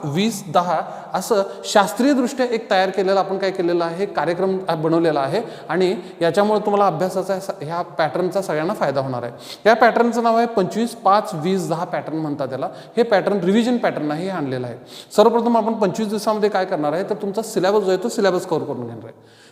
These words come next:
तर यामध्ये कसं असणार आहे, यामध्ये तुम्हाला रोज असणार आहेत, एक टास्क दिला जाणार आहे आणि त्या टास्कनुसार पंचवीस दिवसामध्ये तुमचा सिलेबस कव्हर करून घेतला जाणार आहे.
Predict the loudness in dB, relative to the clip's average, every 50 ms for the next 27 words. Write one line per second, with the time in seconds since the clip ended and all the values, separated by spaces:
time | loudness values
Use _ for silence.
0 | _ 4 4 6 6 4 2 2 0 0 2 2 0 0 -2 -4 -2 0 0 0
1 | 0 0 -2 -2 -2 -2 -2 0 0 -2 -2 -4 -8 -14 -8 -4 2 6 6 8
2 | 6 6 4 0 0 0 -2 -2 0 0 0 -2 -2 -4 -8 -12 -8 -2 0 0
3 | 0 0 0 0 0 0 0 -4 -2 0 2 2 2 2 2 0 -2 -2 -4 -6
4 | -8 -10 -12 -16 -20 -20 -20 -8 -4 -2 0 2 2 4 4 4 4 4 4 2
5 | 0 2 2 0 0 2 0 0 0 0 0 -2 -2 0 0 0 0 0 0 -2
6 | 0 0 0 0 2 2 2 2 2 0 0 2 2 2 2 2 0 0 0 -2
7 | -2 0 -2 -2 -2 -2 -6 -8 -10 -12